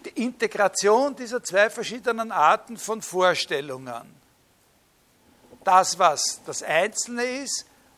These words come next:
als etwas Allgemeines verstehen können oder sehen können von mir aus. Das ist ein sehr wichtiger Punkt. Ich kann, wenn Sie Vorlesungen über Geschichte der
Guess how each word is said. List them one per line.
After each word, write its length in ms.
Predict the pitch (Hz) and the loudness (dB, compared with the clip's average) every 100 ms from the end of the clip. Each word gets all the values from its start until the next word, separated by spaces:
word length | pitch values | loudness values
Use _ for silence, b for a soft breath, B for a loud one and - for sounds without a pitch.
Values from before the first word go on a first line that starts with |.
| b - | b -4
als 380 | 170 185 214 220 | 4 6 6 2
etwas 340 | 220 214 180 | -8 -8 -4
Allgemeines 880 | 175 160 165 175 170 170 170 - - _ _ _ | 2 2 2 -2 -2 -2 -4 -8 -14 _ _ _
verstehen 560 | - 160 - 143 131 | -10 -8 -4 -4 -4
können 480 | 110 123 113 117 - b b b | -6 -8 -8 -14 -20 b b b
oder 200 | - 135 | -10 -4
sehen 520 | 143 - 180 180 180 - | -2 0 2 2 0 -4
können 360 | 131 127 127 | -6 -6 -8
von 200 | - 139 | -12 -12
mir 240 | 139 131 117 | -8 -8 -8
aus. 160 | - B B B B | -14 B B B B
Das 180 | - 233 | -4 -4
ist 140 | 311 240 | 0 0
ein 140 | 247 | 2
sehr 240 | - 233 | 2 0
wichtiger 420 | 190 269 - 240 247 | 0 -6 -10 -6 -4
Punkt. 380 | 247 247 196 - B B | -2 -2 -4 -12 B B
Ich 160 | 185 | -12
kann, 280 | - 254 277 269 370 - 453 | -2 -2 -2 -8 -16 -12 -8
wenn 200 | 254 247 | -2 -2
Sie 200 | 220 240 | -2 -8
Vorlesungen 600 | 180 202 226 233 233 233 | -6 -2 0 0 -2 -4
über 240 | 233 220 214 | -4 -2 -2
Geschichte 500 | 226 - 226 247 202 | -4 -8 -8 -12 -2
der 260 | 208 196 | 0 0